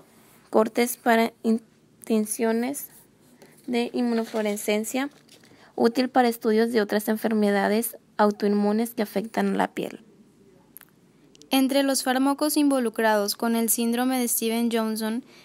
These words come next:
Speaker 2: se describen los tratamientos prolongados con fármacos anticonvulsionantes,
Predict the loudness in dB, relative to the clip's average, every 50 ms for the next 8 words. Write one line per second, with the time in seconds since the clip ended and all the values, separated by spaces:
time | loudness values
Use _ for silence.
0 | _ -2 2 4 4 4 4 0 0 -2 0 0 0 2 2 0 0 0 0 -2
1 | 0 0 0 0 0 0 -2 -2 0 0 0 0 0 0 0 0 0 0 -2 0
2 | 0 0 2 2 0 -2 -4 -4 -4 -2 -2 -2 0 0 0 0 0 0 -2 -2
3 | -4 -2 -4 -4 -2 -2 -2 -2 -2 -2 -2 -2 -4 -4 -2 -2 -2 0 0 0
4 | 0 -2 -2 -2 -2 -2 -2 -2 -2 -2 -2 -2 -2 -2 -4 -6